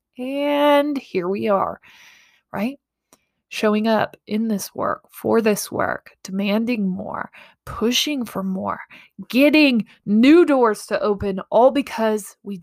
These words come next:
just took that first step. So today we're talking through how you can start calling on yourself,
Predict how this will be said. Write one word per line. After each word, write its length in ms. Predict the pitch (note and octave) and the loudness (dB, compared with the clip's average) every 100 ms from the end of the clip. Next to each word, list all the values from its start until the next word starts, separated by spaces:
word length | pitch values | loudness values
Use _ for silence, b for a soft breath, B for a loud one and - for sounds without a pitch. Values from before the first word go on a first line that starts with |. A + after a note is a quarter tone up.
| _ | _
just 560 | - G3 G3 - - _ _ | -12 -10 -12 -16 -18 _ _
took 400 | - A3 G#3 - _ - | -18 -14 -14 -16 _ -20
that 280 | - - - | -18 -18 -20
first 640 | _ - G#3 G#3 - - | _ -14 -14 -14 -18 -20
step. 420 | - - G3 - | -18 -8 -8 -8
So 200 | - G#3+ | -12 -12
today 260 | G3+ G#3+ A3 | -10 -8 -6
we're 120 | A3 | -6
talking 380 | G#3 G#3 - G3 | -6 -6 -6 -10
through 280 | - G#3 G3 B B B B B B | -6 -4 -4 B B B B B B
how 580 | - A#3 B3 C4 C4 B3 - | -12 -6 -2 0 0 0 -4
you 400 | - A#3+ B3+ C4 - | -4 0 2 0 -2
can 360 | - B3 A#3 | -6 -4 -4
start 420 | A3+ A#3+ B3 A#3+ | -6 -4 -4 -4
calling 640 | - A3 A#3 A#3 A#3 A3+ A3 | -4 -2 0 0 -2 0 2
on 240 | A3 G#3+ | 2 2
yourself, 720 | G#3+ G#3+ G#3 A3 G#3 F#3+ - | 2 2 2 2 4 2 -4